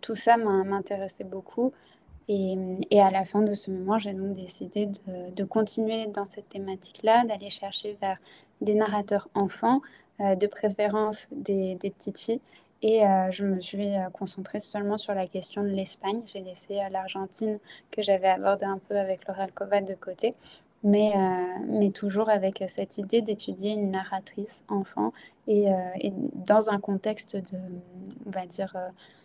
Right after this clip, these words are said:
autoritaire parce que les romans ont été écrits pendant la, le franquisme et avec des récits qui évoquent,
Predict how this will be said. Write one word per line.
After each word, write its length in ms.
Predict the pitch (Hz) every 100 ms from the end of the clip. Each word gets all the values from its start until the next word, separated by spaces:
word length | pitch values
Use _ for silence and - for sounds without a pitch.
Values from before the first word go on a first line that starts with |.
| _ -
autoritaire 600 | 220 208 214 220 220 254
parce 200 | - 208
que 80 | -
les 120 | 190
romans 300 | 190 190 196
ont 40 | 196
été 220 | 196 202
écrits 220 | 190 208
pendant 300 | 202 196 202
la, 280 | 196 185 180 180 180 185
le 120 | 196
franquisme 600 | 185 - 185 - 262 254 - - _ _ -
et 160 | 220
avec 260 | 220 196 208
des 120 | 202
récits 360 | 190 190 - 240
qui 220 | - -
évoquent, 420 | 190 202 226 -